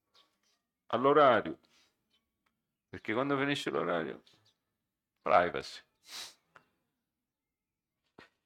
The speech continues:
Parliamo dell'agape, l'amore agapeo. Eh, la prima chiesa, questa era una tradizione che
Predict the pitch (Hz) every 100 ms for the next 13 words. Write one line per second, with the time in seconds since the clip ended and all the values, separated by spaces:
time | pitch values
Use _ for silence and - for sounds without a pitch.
0 | _ _ _ _ _ _ _ _ 220 202
1 | 185 151 139 131 117 95 95 92 92 -
2 | - _ _ - 117 127 123 110 107 104
3 | 101 92 85 82 - - _ _ _ _
4 | _ _ _ _ _ _ - _ _ -
5 | - - - _ _ - _ _ _ -
6 | 110 107 - _ _ - 127 139 180 147
7 | 101 110 95 85 104 135 - 107 107 101
8 | 104 110 117 110 151 131 98 98 92 -